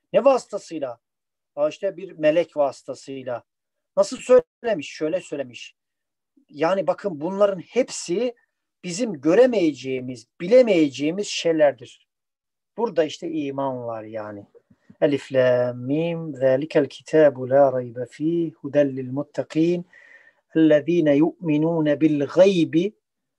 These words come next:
yu'minune bil gaybi. Gayba iman ediyoruz. İmanın kendisi gayba imandır. İmanın kendisi bilinemeyen bir şeye imandır. Yani gayiptir bu. Gözle görülmeyen bir şeydir.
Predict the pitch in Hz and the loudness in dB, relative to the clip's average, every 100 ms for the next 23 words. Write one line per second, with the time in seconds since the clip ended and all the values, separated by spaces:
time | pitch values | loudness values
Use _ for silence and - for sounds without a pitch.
0 | _ - 160 - 160 147 147 151 135 127 | _ -2 -2 0 0 2 2 2 0 0
1 | 135 131 127 175 185 156 180 202 - _ | -2 0 4 4 4 -2 -4 -8 -12 _
2 | _ _ _ _ _ - 143 143 175 240 | _ _ _ _ _ 2 4 6 4 4
3 | 247 190 151 131 120 120 120 - 170 160 | 0 0 -2 -4 -12 -16 -16 -8 0 0
4 | 165 170 185 151 - 156 147 - 156 143 | 2 0 -2 -6 -6 -6 -8 -12 -4 -2
5 | 139 165 165 131 120 123 117 _ _ _ | 0 0 -2 -6 -10 -12 -14 _ _ _
6 | _ _ - 151 151 180 208 - 175 165 | _ _ -4 -2 4 4 2 -2 -4 -4
7 | 156 175 147 151 175 170 151 143 131 - | -10 -12 -6 -2 -2 -2 -6 -8 -10 -10
8 | 131 139 131 127 151 165 131 120 _ - | -6 -6 -6 -10 -10 -10 -10 -18 _ -10
9 | 143 139 139 127 - 147 156 - - 135 | -4 -2 -4 -10 2 4 4 -2 -14 -12
10 | 120 117 - _ _ _ _ _ _ _ | -12 -18 -20 _ _ _ _ _ _ _
11 | - 143 147 131 139 175 208 127 117 117 | 0 0 2 0 0 0 -2 -2 -4 -8
12 | - 131 117 - - | -10 -10 -12 -16 -20